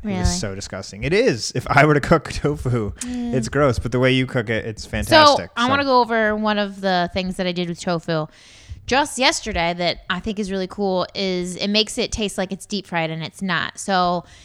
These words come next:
Speaker 2: you need, um, well, it's not, like, super healthy because you're putting flour,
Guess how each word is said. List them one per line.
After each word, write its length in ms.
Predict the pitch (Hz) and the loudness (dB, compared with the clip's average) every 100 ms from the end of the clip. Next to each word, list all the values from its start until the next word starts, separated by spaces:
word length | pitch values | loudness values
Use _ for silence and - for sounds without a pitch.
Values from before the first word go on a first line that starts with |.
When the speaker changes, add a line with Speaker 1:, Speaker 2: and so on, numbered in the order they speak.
| - _ _ _ - | -20 _ _ _ -2
Speaker 2:
you 140 | 269 | 0
need, 360 | 285 262 233 226 | 2 2 0 -2
um, 480 | - 196 185 185 196 - | 0 2 2 0 -4 2
well, 80 | 302 | 4
it's 100 | 320 | 6
not, 140 | 359 | 4
like, 140 | 311 302 | 2 -2
super 280 | - 247 240 | -2 0 2
healthy 280 | 175 175 | 2 0
because 240 | 185 214 196 | 0 0 0
you're 80 | 214 | 0
putting 180 | 208 | 0
flour, 680 | 196 - 180 165 160 160 160 | -2 0 2 2 2 0 -2